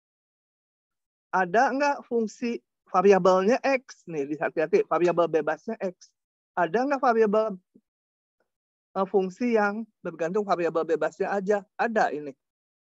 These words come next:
X tambah tiga. Itu nggak terkait dengan Y dan Z, kan? Jadi itu fungsinya.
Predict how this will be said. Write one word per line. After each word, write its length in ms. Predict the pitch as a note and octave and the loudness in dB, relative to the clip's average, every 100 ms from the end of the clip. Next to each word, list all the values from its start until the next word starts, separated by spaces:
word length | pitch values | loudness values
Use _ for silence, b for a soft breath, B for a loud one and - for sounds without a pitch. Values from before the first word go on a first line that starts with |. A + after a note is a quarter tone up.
| _ _ | _ _
X 400 | F#3 A3 - _ | -6 -6 -12 _
tambah 320 | - D3+ D3 D3+ | -6 -2 -2 -4
tiga. 320 | A#3+ F#3+ C#3+ - _ _ _ _ _ _ _ _ _ _ _ _ _ _ _ _ | -6 -4 -4 -4 _ _ _ _ _ _ _ _ _ _ _ _ _ _ _ _
Itu 160 | - G#3 | -4 0
nggak 200 | G3 E3 | 0 0
terkait 360 | E3+ D#3+ D#3 G3 | -4 -2 -2 -2
dengan 240 | F3 D3+ | -6 -8
Y 200 | D#3 F#3+ | -2 -2
dan 160 | D#3+ D#3 | 0 -4
Z, 280 | E3+ F3+ B2 | -4 -4 -4
kan? 160 | - E3 | -6 -6
Jadi 280 | D3 C3+ C3 | -6 -8 -8
itu 80 | C3+ | -10
fungsinya. 440 | - C3 - B2 | -12 -14 -12 -12